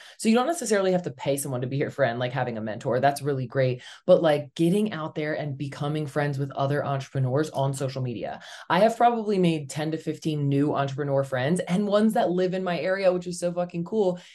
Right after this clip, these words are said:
in the past, like, three to six months. And so I highly recommend, social media is meant to be social. Get out there, engage with people, connect with them, um, message them. You never know who might wanna be friends. And typically in-,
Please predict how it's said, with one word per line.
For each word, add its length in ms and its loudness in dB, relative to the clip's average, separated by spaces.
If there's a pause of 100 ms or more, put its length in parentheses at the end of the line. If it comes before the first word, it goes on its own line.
(160)
in 140 -2
the 80 0
past, 340 -2
like, 300 -2 (240)
three 140 -2
to 60 -6
six 240 -10
months. 280 -14 (340)
And 160 2
so 280 8
I 100 2
highly 320 0
recommend, 500 0 (220)
social 320 -10
media 140 2
is 80 2
meant 180 2
to 60 -14
be 80 -6
social. 420 0
Get 200 0
out 200 4
there, 200 0
engage 580 -2
with 180 -2
people, 340 -4
connect 440 -2
with 160 -2
them, 480 2 (540)
um, 340 2 (320)
message 500 0
them. 380 4 (160)
You 100 -2
never 240 2
know 220 0
who 140 -6
might 200 -2
wanna 160 -4
be 120 -6
friends. 500 -4
And 460 -6
typically 760 2
in-, 140 2